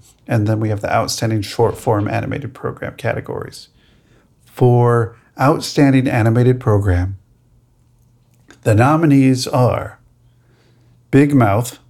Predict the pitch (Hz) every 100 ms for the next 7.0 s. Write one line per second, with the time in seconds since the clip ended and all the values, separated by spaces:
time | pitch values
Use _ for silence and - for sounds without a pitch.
0 | _ _ _ _ - 113 104 104 113 -
1 | - 117 110 107 104 - _ _ _ _
2 | - - 113 107 101 - 117 110 113 -
3 | 120 104 107 107 107 107 107 117 110 107
4 | 107 104 107 120 _ _ _ _ _ _
5 | _ - - - - _ 131 135 127 104
6 | - - 131 147 123 101 110 139 -